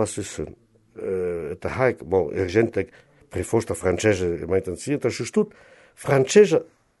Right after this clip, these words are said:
jenten buien ezartzen zizien, frantzesa zela baliuzenik. Behar zila frantzesa. A-, aita zena ga-,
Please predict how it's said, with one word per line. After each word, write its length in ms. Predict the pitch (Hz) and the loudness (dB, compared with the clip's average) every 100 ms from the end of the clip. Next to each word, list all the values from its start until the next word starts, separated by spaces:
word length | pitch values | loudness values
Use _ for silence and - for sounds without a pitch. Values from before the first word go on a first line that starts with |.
| _ _ _ | _ _ _
jenten 600 | - 120 131 127 180 151 92 | -2 2 2 4 4 4 2
buien 320 | 120 147 123 | 0 2 2
ezartzen 380 | 120 123 117 101 | 2 -2 -4 -6
zizien, 440 | 101 98 156 160 | -8 -4 0 0
frantzesa 600 | - 113 107 - 160 151 | 0 0 0 2 2 2
zela 320 | 117 131 139 - | -2 -2 -2 -4
baliuzenik. 800 | 87 95 95 113 92 85 - _ _ _ - - | -6 -4 0 0 -2 -6 -10 _ _ _ -20 -4
Behar 320 | 95 113 110 | 4 6 4
zila 320 | 101 - 170 120 | -2 0 0 0
frantzesa. 340 | 110 120 101 - - - - - | -2 -2 -4 -8 -20 -20 -20 -12
A-, 140 | - 117 - | -6 -4 -2
aita 240 | 123 117 117 | -2 0 0
zena 320 | - 147 120 | 2 2 4
ga-, 600 | 95 87 82 80 78 71 | 2 0 0 -2 -4 -8